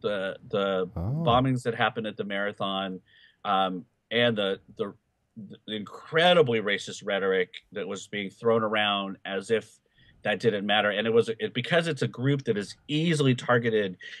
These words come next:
Speaker 1: and doesn't really have social capital in the United States around the Mid-, around Middle Eastern folks and, and then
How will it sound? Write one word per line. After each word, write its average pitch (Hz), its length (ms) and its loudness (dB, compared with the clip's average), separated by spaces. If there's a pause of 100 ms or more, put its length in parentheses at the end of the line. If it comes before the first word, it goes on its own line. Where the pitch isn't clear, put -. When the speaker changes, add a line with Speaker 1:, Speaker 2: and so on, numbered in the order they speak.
(100)
Speaker 1:
and 117 100 0
doesn't 135 400 4
really 120 300 4
have 104 380 0
social 110 320 -2
capital 92 400 -6
in 92 60 -6
the 92 40 -6
United 92 320 0
States 90 320 0
around 90 160 -4
the 92 60 -4
Mid-, 95 240 -4
around 98 300 -2
Middle 107 200 2
Eastern 101 240 -4
folks 101 380 0
and, 85 160 -4 (320)
and 101 120 0
then 98 140 4